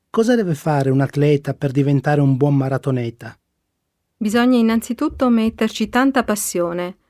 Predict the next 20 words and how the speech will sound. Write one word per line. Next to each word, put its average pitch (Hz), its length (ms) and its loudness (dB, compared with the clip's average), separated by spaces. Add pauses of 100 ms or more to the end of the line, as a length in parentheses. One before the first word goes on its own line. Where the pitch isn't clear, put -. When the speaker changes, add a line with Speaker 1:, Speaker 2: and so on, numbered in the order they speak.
(280)
Speaker 2:
Niente 277 360 2
e 269 40 6
nessuno 233 520 2
può 196 160 -4
costringerti 196 680 -4
a 185 100 -4
correre 226 500 -2
se 214 180 -6
non 190 180 -2
ne 196 80 -2
hai 190 100 0
voglia. 175 520 -6 (480)
Quindi 269 280 4
è - 20 4
indispensabile 240 960 2
la 220 140 0
predisposizione 233 840 0
psicologica 196 960 -2
e 202 120 -6
fisica 202 680 -4